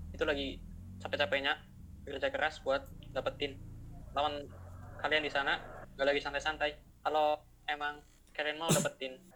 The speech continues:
ya kalian harus kerja keras, harus belajar. Jangan cuman diem males-malesan. Kalau emang butuh istirahat, ya istirahat, tapi jangan lama-lama. Terus, a-, apapun yang kalian lakuin, itu benar harus doa dan restu sama orang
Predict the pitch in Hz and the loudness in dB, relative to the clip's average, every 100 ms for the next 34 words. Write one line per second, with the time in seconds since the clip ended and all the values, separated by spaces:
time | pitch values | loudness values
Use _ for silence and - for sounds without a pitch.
0 | - 139 147 180 165 160 196 - - - | 0 2 4 4 4 2 0 -8 -18 -20
1 | - _ - 139 147 156 - 139 - 147 | -20 _ -4 -2 2 0 0 -6 0 0
2 | 143 139 - - - 143 151 151 160 170 | 2 0 -2 -18 -6 -4 -4 -2 -2 -4
3 | - _ 135 139 151 - _ _ _ _ | -16 _ -4 -4 -4 -12 _ _ _ _
4 | - - 135 - 143 147 143 - - - | -20 -8 -8 -6 -4 -2 -4 -8 -20 -20
5 | - 151 156 151 156 151 156 156 _ _ | 0 4 6 6 4 4 2 -4 _ _
6 | _ - - 147 147 139 - _ _ - | _ -18 -6 0 2 0 -4 _ _ -16
7 | 139 160 147 143 156 - 139 123 - - | -2 2 2 4 0 0 0 0 -2 -16
8 | - - 156 143 131 127 123 123 139 - | -16 -10 -6 -6 -6 -6 -8 -6 -8 -8
9 | 151 - 160 170 - - - 156 - 160 | -20 0 2 2 -2 -2 -2 -2 -2 -4
10 | 156 156 156 151 151 - - - - 147 | 2 2 4 4 2 -14 -20 -20 -2 0
11 | 180 165 160 - - _ - 160 175 170 | 6 6 6 -2 -16 _ -4 0 4 4
12 | - - _ _ - - 139 139 135 127 | 2 -2 _ _ -20 -2 2 4 2 -4
13 | - 151 156 147 | -10 -6 -4 -6